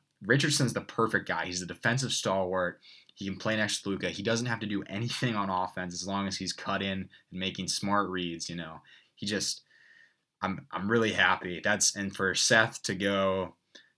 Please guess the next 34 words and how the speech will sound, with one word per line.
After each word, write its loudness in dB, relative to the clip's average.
to -6
Philadelphia 0
to -8
get 0
some -2
legit 0
three-point 0
shooting -2
in -10
Green -2
and -4
Curry, 0
that's, 4
that's -4
awesome -4
for -18
Philadelphia. -4
And -6
I -2
think -6
it, -2
it -8
makes 2
them -2
jump -4
up -4
in -4
the -6
contention -4
in -6
the -6
East 2
dramatically. 0
Um, -4